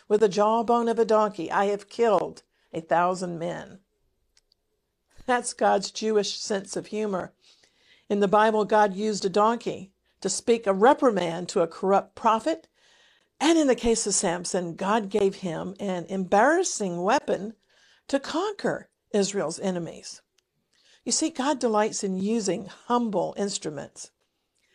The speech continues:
I'm sure Samson would have preferred a new shiny sword rather than the new jawbone of a donkey,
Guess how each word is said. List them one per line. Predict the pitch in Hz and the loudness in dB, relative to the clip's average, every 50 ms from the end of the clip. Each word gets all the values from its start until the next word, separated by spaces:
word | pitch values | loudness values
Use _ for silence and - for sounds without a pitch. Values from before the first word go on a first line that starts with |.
| _ _ _ _ | _ _ _ _
I'm | - 196 | -2 0
sure | 190 196 - 214 196 | 0 2 2 2 2
Samson | 196 - 220 196 190 196 196 - 208 196 | 4 2 0 0 0 0 -2 -2 -2 -2
would | 196 196 196 | 0 0 0
have | 180 - | -2 -2
preferred | - 185 170 - - 285 311 311 262 208 185 175 | -4 -6 -6 -4 -2 0 2 4 4 4 4 2
a | 170 175 | 0 0
new | 185 196 214 220 220 | 0 0 0 0 0
shiny | 196 - - 220 202 196 196 196 180 | -2 -4 -2 -2 -2 0 0 -2 -2
sword | - - - 196 185 190 202 226 269 285 - _ _ _ _ _ _ _ _ _ _ _ _ _ | -2 -2 -2 0 0 2 2 2 2 0 -4 _ _ _ _ _ _ _ _ _ _ _ _ _
rather | - 220 226 214 220 | 4 6 6 6 4
than | 196 190 214 202 202 196 190 185 185 190 - | 4 4 4 4 4 2 0 -2 -6 -4 -2
the | 190 190 | 0 2
new | 190 202 233 247 254 240 220 202 | 2 4 4 4 4 4 2 2
jawbone | 160 208 202 220 233 226 - 190 185 202 185 | 4 4 4 4 4 4 2 2 2 2 -2
of | - 208 | -2 -2
a | 202 | -2
donkey, | 175 214 247 311 370 381 - 240 214 254 262 - | 0 2 4 4 2 0 0 0 -2 -2 -2 -8